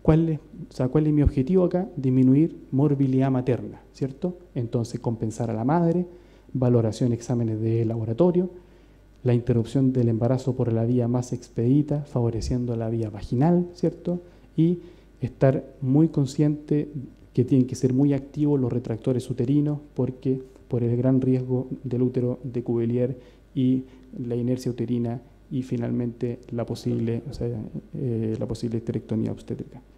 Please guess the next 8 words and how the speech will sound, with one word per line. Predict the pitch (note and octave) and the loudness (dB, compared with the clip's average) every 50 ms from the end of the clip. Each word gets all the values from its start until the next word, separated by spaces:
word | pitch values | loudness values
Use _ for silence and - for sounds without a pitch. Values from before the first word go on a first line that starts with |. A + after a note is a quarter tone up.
| - - - | -20 -20 -6
que | - B2+ | -4 -4
es | A#2 | -2
lo | A#2 A2 | -2 -2
que | A2+ | -2
no | A2+ A2+ | -2 -2
queremos | A2 A2 A2+ A2+ G#2+ G#2 G2+ | -2 -4 -6 -6 -6 -8 -10
llegar. | - - - - - - - - _ - - - - - - - - - - - - - | -12 -12 -14 -14 -16 -20 -20 -20 _ -20 -20 -20 -20 -20 -20 -20 -20 -20 -20 -20 -6 0
Ahora, | - D3+ A#2+ A2 - - | 2 4 4 4 0 -2